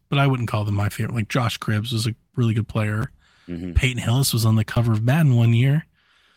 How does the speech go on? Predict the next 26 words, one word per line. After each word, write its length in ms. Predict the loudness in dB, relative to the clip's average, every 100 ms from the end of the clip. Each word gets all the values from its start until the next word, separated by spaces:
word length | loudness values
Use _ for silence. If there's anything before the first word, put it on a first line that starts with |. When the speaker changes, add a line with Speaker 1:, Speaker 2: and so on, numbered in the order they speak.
| _ -2
Speaker 1:
You 80 | 2
know, 180 | 4
like, 220 | 4 4 2
we've 160 | 2
had 220 | 2 0
things, 320 | 2 2 4 2
Johnny 300 | 0 2 4
Manziel, 520 | 6 6 6 4 2
right? 360 | 2 2 2 4
The 160 | 4
money 260 | 4 4 2
sign 340 | 2 2 2
and 120 | 2 2
all 140 | 2
that. 180 | 2 0
God, 360 | 0 0 -2
goodness 360 | -2 -2 0 -2
gracious, 540 | 2 0 2 -2 -4
right? 280 | 0 0 0 -8 -4
Brady 220 | 0 2
Hoke, 360 | 2 2 -2 -6 -2
or 120 | 0
not 140 | 0
Brady 200 | -2 -2
Hoke, 180 | -2 -2
uh, 220 | -2 -4